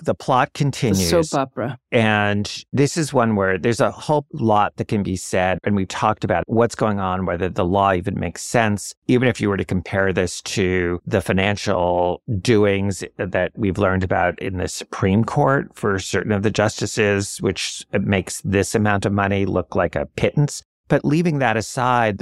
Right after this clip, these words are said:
Speaker 1: one of the issues that's now going to be litigated, maybe sort of front and center, is the credibility of Fani Willis and Mister Wade, the lead prosecutor and the lead prosecutor in the case,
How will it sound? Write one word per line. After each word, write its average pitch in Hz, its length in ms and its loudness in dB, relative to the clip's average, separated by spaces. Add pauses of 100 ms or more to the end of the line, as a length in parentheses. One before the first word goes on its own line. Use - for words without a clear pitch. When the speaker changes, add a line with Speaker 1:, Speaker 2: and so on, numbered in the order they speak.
Speaker 1:
one 120 280 0
of 143 100 0
the 107 180 -2
issues 92 460 -2
that's - 300 -4
now 95 280 2
going 87 260 0
to - 80 -12
be 92 100 0
litigated, 85 960 0
maybe 95 340 0
sort 87 220 -2
of 87 80 -8
front 90 240 0
and 98 140 -2
center, 131 500 0 (100)
is 123 180 -2
the 120 120 0
credibility 98 1300 0
of 98 580 2 (100)
Fani 98 360 0
Willis 87 600 -2 (200)
and 87 680 0 (160)
Mister 98 380 -2
Wade, 104 480 2 (160)
the 92 280 0
lead 101 280 2
prosecutor 90 960 -2
and 85 420 -2
the 82 300 0 (120)
lead 92 220 0
prosecutor 87 380 -2
in - 60 -6
the 87 80 -2
case, - 600 0